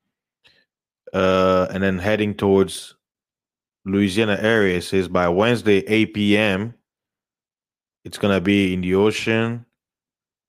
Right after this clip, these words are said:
And then by Friday, eight A M, it should be hitting the Louisiana coast. So the whole state of Louisiana, like, from, like, the edge of Texas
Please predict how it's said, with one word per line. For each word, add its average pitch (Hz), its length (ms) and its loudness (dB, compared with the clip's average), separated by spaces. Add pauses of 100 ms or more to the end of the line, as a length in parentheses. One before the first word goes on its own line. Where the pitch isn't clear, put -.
(160)
And 90 160 -4
then 98 240 0
by 90 200 2
Friday, 110 760 0 (100)
eight 107 240 2
A 107 300 2
M, 92 400 -2 (100)
it 92 60 -8
should 98 180 -4
be 98 140 0
hitting 101 340 0
the 92 120 0
Louisiana 92 380 -2
coast. 92 200 -6
So 90 80 -6
the 90 160 -2
whole 131 320 4
state 131 240 0
of 110 80 0
Louisiana, 107 720 -2
like, 98 240 -6 (320)
from, 107 180 -2
like, 107 260 0
the 101 160 -2
edge 110 280 0
of 95 140 -4
Texas 110 640 -4